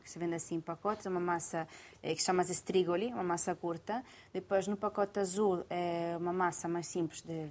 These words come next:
só de água e, e trigo, portanto água e farinha. Eh, chama-se taccozelle, é engra-, chama-se, o, o, quem faz a massa é o senhor Michele Portoghese, é por isto que está,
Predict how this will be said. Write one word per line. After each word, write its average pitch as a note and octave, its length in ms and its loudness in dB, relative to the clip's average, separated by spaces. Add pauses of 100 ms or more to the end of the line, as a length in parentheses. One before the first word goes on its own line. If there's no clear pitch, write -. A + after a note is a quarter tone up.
só E3 160 -10
de E3+ 140 -4
água E3+ 320 0
e, D#3 260 -6
e E3 40 -14
trigo, E3+ 340 -8
portanto E3 420 -18
água F3 140 -10
e - 20 -14
farinha. F3 460 -4 (440)
Eh, E3 260 -4
chama-se E3+ 340 -2
taccozelle, G3 720 2
é F#3+ 460 0
engra-, F3 260 -2
chama-se, F3+ 600 0 (560)
o, G3+ 40 0 (100)
o, F3 320 -2 (180)
quem G3 200 -2
faz F#3 180 2
a F#3 80 2
massa G3 380 4
é - 120 4
o F#3 40 0
senhor G3+ 280 4
Michele G#3+ 420 4
Portoghese, F#3 560 2
é E3+ 40 0
por E3+ 160 -6
isto E3 240 -6
que - 60 -16
está, - 240 -10